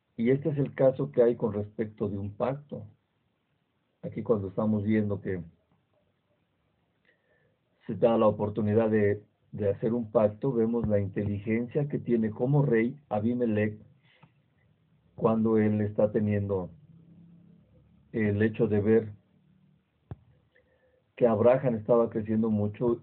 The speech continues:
y que Dios estaba con, con Abraham, que todo lo que hacía Abraham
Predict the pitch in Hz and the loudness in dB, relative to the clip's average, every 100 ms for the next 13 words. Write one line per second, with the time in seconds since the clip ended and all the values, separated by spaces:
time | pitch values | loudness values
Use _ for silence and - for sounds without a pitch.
0 | - 131 127 135 131 107 110 107 104 117 | -4 -6 -2 0 0 0 -2 -4 -4 -2
1 | 104 104 101 101 92 92 - 110 95 92 | 2 0 0 -6 -6 -8 -10 -8 -6 -4
2 | 95 117 170 127 101 - _ _ _ - | -2 -2 -2 -8 -10 -14 _ _ _ -6
3 | - _ _ _ _ - 107 104 120 139 | -6 _ _ _ _ -10 -4 4 4 6
4 | 127 107 107 120 120 110 110 110 123 156 | 4 2 0 4 4 4 0 0 -2 -2